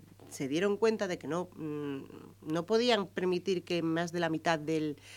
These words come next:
de las, de las personas del mundo pasaran, pasaran hambre y entonces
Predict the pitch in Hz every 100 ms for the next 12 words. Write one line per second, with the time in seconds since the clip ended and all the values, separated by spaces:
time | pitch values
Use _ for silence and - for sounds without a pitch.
0 | - - - 180 190 175 165 165 160 165
1 | 156 156 - 175 156 160 160 - 147 180
2 | 175 165 170 156 170 175 156 156 160 156
3 | 151 143 - - - 160 175 160 170 220
4 | 269 180 156 160 156 160 175 226 240